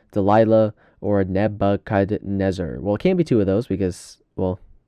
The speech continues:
no, that, that's not good logic. It's Herod.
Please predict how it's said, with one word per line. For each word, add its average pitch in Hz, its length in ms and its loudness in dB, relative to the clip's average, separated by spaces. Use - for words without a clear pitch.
no, 85 280 -8
that, 57 220 -8
that's 90 260 -8
not 87 160 -4
good 87 140 -10
logic. - 440 -12
It's 127 160 0
Herod. 90 360 0